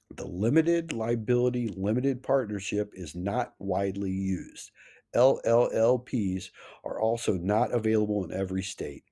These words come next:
An L L L P is a sophisticated business entity designed primarily for investment purposes. It shares many of the characteristics of limited partnerships, except that the G P gets additional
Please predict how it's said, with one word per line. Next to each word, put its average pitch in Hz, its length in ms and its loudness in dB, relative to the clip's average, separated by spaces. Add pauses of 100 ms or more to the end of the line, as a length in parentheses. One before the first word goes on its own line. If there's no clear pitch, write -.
(300)
An 85 240 -10
L 107 240 2
L 110 200 2 (120)
L 110 220 4
P 98 520 -4
is 95 320 -8 (140)
a 95 100 -6
sophisticated 127 1000 -2
business 107 420 -2
entity 110 560 -4 (460)
designed 151 480 6
primarily 143 960 6
for 113 280 0
investment 101 640 0
purposes. - 720 -8 (300)
It 107 160 -2
shares 104 340 2
many 120 320 4
of 139 80 6
the 123 100 0
characteristics - 1160 -2 (140)
of 87 160 -12
limited 92 380 -4
partnerships, 82 840 -4
except - 680 0 (320)
that 98 180 2
the 92 80 -6
G 104 280 0
P 107 280 0
gets 95 260 -4
additional 110 840 -2